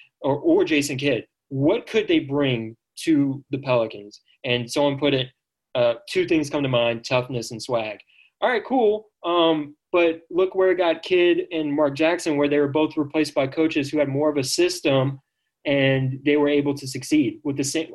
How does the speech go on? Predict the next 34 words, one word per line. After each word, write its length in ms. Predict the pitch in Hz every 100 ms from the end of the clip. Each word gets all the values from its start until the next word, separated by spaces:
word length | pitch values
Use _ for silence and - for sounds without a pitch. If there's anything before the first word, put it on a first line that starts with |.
| -
with 240 | 156 147 143
almost 300 | 165 165 143
the 80 | 147
same 240 | 147 135
roster, 460 | 127 131 131 117 110 123 _ _ -
uh, 260 | 127 117 117
that 340 | 123 117 120 - _
the, 200 | 139 139 -
the 60 |
Kidd 260 | 131 143 139
and 140 | 131 120
Mark 240 | 135 117
Jackson 320 | 127 160 131
had. 180 | 107 98 - - _
Yeah, 220 | - 202 175
it's 220 | 156 147
cool 240 | - 220
to 120 | 220 156
have 340 | 160 127 -
toughness 520 | - 135 127 110 -
and 100 | 101
swag, 520 | - 123 117 117 110
and 120 | 110 104 - -
you 140 | 120
yell 280 | 117 131 127
at 160 | 120
your 80 | 123
players 640 | 120 123 117 113 110 110 107
or 120 | 107
you, 300 | 113 127 135
you 100 | 135
do 180 | 131 135
this, 240 | 127 120 107
but 180 | 120